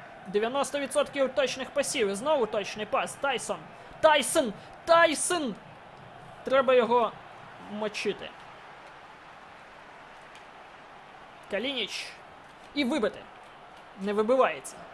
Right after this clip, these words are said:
Лестієн. Сидорчук.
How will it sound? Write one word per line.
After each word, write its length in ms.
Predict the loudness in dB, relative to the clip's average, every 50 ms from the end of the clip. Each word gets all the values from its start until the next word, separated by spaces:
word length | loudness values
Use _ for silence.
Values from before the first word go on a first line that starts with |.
| -18 -18 -18 -18 -18 -18 -20 -20 -20 -20 -20 -20 -20 -20 -20 -20 -20 -20 -20 -20 -20 -20 -20 -20 -20 -20 -20 -20 -20 -20 -20 -20 -20 -20 -20 -20 -20 -20 -20 -20 -20 -20 -20 -20 -20 -20 -20 -20 -20 -20 -20 -20 -18 -18 -18 -18 -16 -14 -12 -10 -10
Лестієн. 680 | -10 -10 -10 -14 -14 -14 -12 -10 -8 -8 -8 -10 -12 -14 -16 -18 -20 -20 -20 -20 -20 -20 -20 -20 -20 -20 -20 -20 -20 -20 -20 -20 -20 -20 -20 -20 -20 -20 -20 -18 -18 -18 -18 -20 -18 -18
Сидорчук. 600 | -16 -14 -12 -10 -10 -10 -12 -10 -6 -4 -4 -4